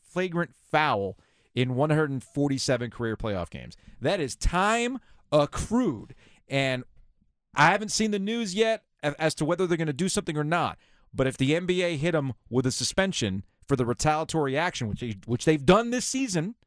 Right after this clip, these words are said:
before, then there's your series. And that's twice now that Draymond Green has cost him.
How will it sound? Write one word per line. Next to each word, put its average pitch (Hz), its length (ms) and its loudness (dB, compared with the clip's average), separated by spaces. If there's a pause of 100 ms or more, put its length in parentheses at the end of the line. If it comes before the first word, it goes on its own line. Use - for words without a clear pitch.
(160)
before, 143 500 -2 (560)
then 147 420 2 (160)
there's 151 340 4
your 143 80 2
series. 90 500 -4 (260)
And 131 140 0
that's 143 220 -2 (140)
twice 196 460 2
now 120 160 2
that 110 120 -4
Draymond 120 340 0
Green 110 160 -2
has 101 100 -6
cost 101 340 -2
him. - 160 -18